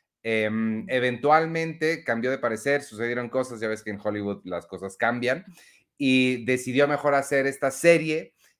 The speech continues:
Speaker 1: que, en la cual ya cambió todos los nombres, y además de los Murdoch, se inspiró ya en otras familias que han sido como estos titanes de industria de medios,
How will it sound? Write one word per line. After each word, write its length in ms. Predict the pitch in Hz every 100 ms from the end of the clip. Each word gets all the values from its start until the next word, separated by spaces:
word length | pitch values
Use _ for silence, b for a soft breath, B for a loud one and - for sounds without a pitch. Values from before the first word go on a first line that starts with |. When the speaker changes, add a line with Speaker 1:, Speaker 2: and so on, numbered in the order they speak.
| _ -
Speaker 1:
que, 380 | 131 120 120
en 100 | 120
la 160 | 117 113
cual 140 | 127 117
ya 140 | 127
cambió 340 | 139 131 127
todos 160 | - 131
los 200 | 127 127
nombres, 420 | 139 131 135 135
y 120 | 131 123
además 400 | 120 123 131 135
de 80 |
los 180 | 135 131
Murdoch, 500 | 127 131 127 127 131
se 140 | - 113
inspiró 460 | 104 104 110 117
ya 200 | 117 117
en 100 | 113
otras 340 | 113 113 117 117
familias 500 | 104 107 110 107 -
que 80 | 104
han 140 | 104
sido 580 | 104 107 104 101 92 - _ _ _ _
como 220 | 98 98
estos 400 | 101 110 101 _
titanes 540 | 98 - 104 107 107
de 100 | 92
industria 480 | 87 87 92 - 101
de 80 | 92
medios, 640 | 87 101 104 117 185 -